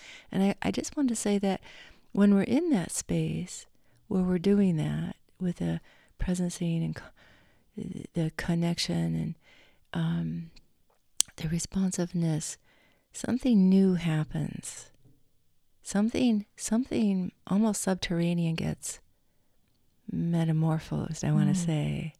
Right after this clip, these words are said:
Speaker 1: because we give it space.
Speaker 2: Mm-hmm.
Speaker 1: And that's an added, like, jewel to the whole thing. It gets, it gets, um, when we don't often know what it is, when we ha-, when we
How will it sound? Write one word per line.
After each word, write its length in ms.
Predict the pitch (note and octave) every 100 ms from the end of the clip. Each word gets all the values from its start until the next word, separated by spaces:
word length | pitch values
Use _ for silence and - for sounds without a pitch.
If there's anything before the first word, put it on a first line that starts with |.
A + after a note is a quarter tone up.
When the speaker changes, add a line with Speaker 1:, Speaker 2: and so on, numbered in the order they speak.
| _ _ _ - -
Speaker 1:
because 280 | - F3+ F3+
we 100 | F3+
give 160 | F3+ E3+
it 80 | -
space. 720 | - D#3+ D3+ - - - C4+
Speaker 2:
Mm-hmm. 400 | F#3 D#3+ F3 F3 E3+ - - -
Speaker 1:
And 140 | F#3+ G#3
that's 260 | B3+ -
an 120 | G3 -
added, 560 | E3+ F3 F#3+ F#3+ E3+ - _ _ _ _ _ _ _ _
like, 260 | F3+ F3 -
jewel 440 | F3 F#3 G3+ D#3 D#3 -
to 180 | F3+
the 120 | E3+ D3
whole 340 | E3+ F3 E3
thing. 800 | - - F3+ F3+ E3 - - D#3+ _ _ _ _ _ _
It 140 | - F3+
gets, 480 | F#3 F3 - - -
it 140 | F3
gets, 540 | F3 F3 F3 - - - - _ _ _ _
um, 380 | E3+ E3 E3 E3
when 280 | - E3 F3+
we 120 | F#3+
don't 280 | G#3 C#4 C#4
often 280 | A#3+ - F#3+
know 140 | F3+ F#3
what 120 | F3
it 120 | E3+
is, 200 | E3+ E3
when 120 | E3+
we 140 | F3+ F#3
ha-, 100 | G3
when 180 | F#3+ F#3
we 240 | F3+ F3+